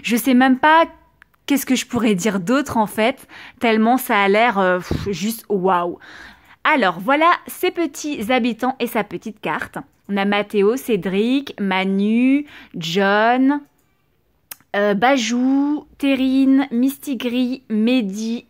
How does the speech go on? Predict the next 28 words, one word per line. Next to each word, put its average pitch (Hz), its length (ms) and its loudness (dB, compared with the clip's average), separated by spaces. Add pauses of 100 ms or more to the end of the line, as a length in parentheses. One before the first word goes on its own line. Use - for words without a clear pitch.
(160)
Emma 233 580 2 (180)
et 359 140 2
Luna. 233 380 2 (1040)
Euh, 220 380 2
pour 262 220 -2
l'instant, 254 400 -2
je 269 80 -8
pense 269 200 -6
que 269 120 -2
c'est, 208 260 -10
il 254 160 2
a 240 80 4
choisi 262 400 0
ses 247 260 -4
habitants 233 460 -2
en 233 140 -2
fonction 254 540 -2
de 220 120 0
leur 214 280 2
maison. 262 500 2 (100)
En 208 140 -6
tout - 80 -16
cas, 254 160 -2
c'est 247 160 -4
l'impression 247 640 -2
que 247 140 -4
ça 202 240 -2
donne. 196 420 0